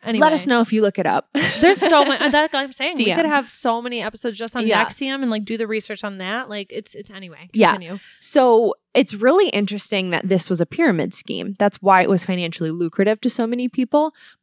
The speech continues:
Speaker 1: But the draw into this pyramid scheme, like a lot of pyramid schemes, was literally based off of you helping yourself. So it's gonna be targeted at people that wanna heal, wanna evolve, wanna deal with things, wanna be fulfilled,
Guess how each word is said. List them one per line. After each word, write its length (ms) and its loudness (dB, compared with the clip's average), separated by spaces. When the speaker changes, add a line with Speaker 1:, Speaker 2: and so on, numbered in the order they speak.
Speaker 1:
But 220 2
the 100 -2
draw 340 2
into 340 -2
this 280 -6
pyramid 480 -6
scheme, 480 -8
like 240 -10
a 40 -8
lot 220 -4
of 80 -4
pyramid 400 -8
schemes, 560 -12
was 240 -2
literally 520 -4
based 440 -6
off 280 -2
of 200 0
you 200 -4
helping 420 -6
yourself. 500 -8
So 460 0
it's 140 -4
gonna 220 -2
be 100 -6
targeted 500 -2
at 140 -4
people 320 -4
that 220 -4
wanna 220 -4
heal, 380 -2
wanna 300 -8
evolve, 460 0
wanna 240 -4
deal 280 -2
with 140 -4
things, 320 -6
wanna 160 -2
be 80 0
fulfilled, 640 -2